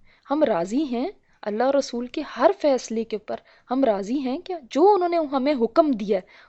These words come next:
उसको हमने मान लिया, हमारा दिल उसके ऊपर मुतमईन है, या हम उसको बहुत सख्त और बहुत जालिमाना और बहुत, अम, कुछ सही नहीं समझते? ऐसा तो नहीं हो रहा, तंगी तो नहीं हो रही दिल में?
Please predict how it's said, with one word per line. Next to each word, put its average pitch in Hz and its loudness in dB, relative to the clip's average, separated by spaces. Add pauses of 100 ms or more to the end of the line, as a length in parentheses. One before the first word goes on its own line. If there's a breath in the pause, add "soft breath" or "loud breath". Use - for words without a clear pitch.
(120 loud breath)
उसको - -8
हमने 311 -2
मान 214 -2
लिया, 339 -2 (400 soft breath)
हमारा 302 2
दिल 247 -2
उसके - -6
ऊपर 311 -2
मुतमईन 240 -2
है, 359 -8 (260 soft breath)
या 277 -2
हम 285 -2
उसको 294 -4
बहुत - -10
सख्त - -12
और 240 -6
बहुत 220 -8
जालिमाना 202 -4
और 220 -2
बहुत, 262 -2
अम, 233 -6 (180)
कुछ - -10
सही 226 -6
नहीं 311 0
समझते? 214 -6 (220)
ऐसा 196 -4
तो 277 -4
नहीं 392 -2
हो 427 2
रहा, 359 0 (800)
तंगी 196 -2
तो 320 -2
नहीं 359 -2
हो 392 0
रही 359 2
दिल 285 -2
में? 262 -6